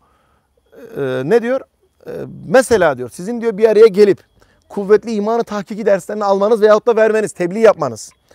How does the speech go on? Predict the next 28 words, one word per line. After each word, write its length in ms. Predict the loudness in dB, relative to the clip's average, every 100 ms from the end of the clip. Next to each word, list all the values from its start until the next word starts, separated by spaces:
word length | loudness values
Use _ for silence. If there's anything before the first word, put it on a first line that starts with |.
| _ _ _ -4
ve 80 | -2
imanı 340 | 2 4 2
tahkiki 560 | 2 -6 -6 -10 -6 2
ders 240 | 2 2
alıp 220 | 0 0 _ _ _ -6
akaid 420 | -4 0 0 0 -8
ilmini 460 | -8 -6 -4 -6 -10 _ _ _ -8
o 140 | -2 2
dersi 300 | 2 0 2
öğrendikten 460 | 2 2 -2 -2
sonra 140 | -4 -2
tebliğ 380 | -2 0 0
etmeniz 520 | 0 0 -4 -4 -12 _ _ _ _ -2
ehli 380 | 0 0 0 -4
imana, 380 | -2 -2 -4 -6
Müslümanlara 760 | -10 -10 -4 -4 0 0 0 -2
öyle 280 | -2 0 -2
bir 140 | -4
noktayı 340 | -6 -4 -4 -4
istinattır 640 | -8 -4 -4 -4 -4 -4
ki, 140 | -4
dayanak 300 | -4 -4 -4
noktasıdır 520 | -8 -10 -12 -6 -6 -6
ki 180 | -12 -14 _ _ _ 0
o 120 | 2 2
Müslümanlar 680 | -2 -2 -2 0 -2 0
der 160 | 0 0
ki 220 | -2